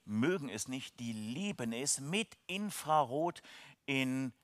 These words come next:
das Weltall zu schauen. Weil wenn man mit Infrarotaugen ins Weltall schaut, da kann man bis zum Ende vom Universum gucken. Durch Gasnebel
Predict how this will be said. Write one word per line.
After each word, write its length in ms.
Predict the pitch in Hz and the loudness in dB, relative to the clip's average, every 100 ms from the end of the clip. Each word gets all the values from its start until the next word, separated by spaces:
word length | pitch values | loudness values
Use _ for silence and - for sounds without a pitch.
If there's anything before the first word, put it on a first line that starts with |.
| _ | _
das 200 | 117 101 | -4 -2
Weltall 340 | 135 143 98 | -4 -2 -4
zu 120 | 92 95 | -4 -8
schauen. 440 | - 87 90 85 | -8 -8 -10 -2
Weil 160 | 127 156 | 0 0
wenn 100 | 170 | 2
man 140 | 151 | 2
mit 120 | 139 | 2
Infrarotaugen 960 | 139 120 - 98 85 147 - 110 107 101 | -2 -6 -2 -4 -2 -6 -4 0 0 -2
ins 220 | 95 - | -8 -4
Weltall 380 | 120 185 - 107 | -4 -4 -2 -2
schaut, 300 | - 110 131 139 - - - | 0 -2 -4 -12 -20 -10 -2
da 140 | 107 | -2
kann 160 | - 98 | 0 -6
man 120 | 87 | -6
bis 140 | 87 | -8
zum 140 | - 90 | -8 -8
Ende 200 | 90 90 | -8 -8
vom 160 | 101 | -8
Universum 460 | 104 113 135 160 110 | -6 -6 -6 -6 -8
gucken. 300 | - 95 92 - - - | -10 -12 -12 -12 -12 -4
Durch 340 | 196 208 - - | 0 2 0 4
Gasnebel 920 | 180 214 220 - 185 175 160 160 | 6 6 4 2 0 0 2 2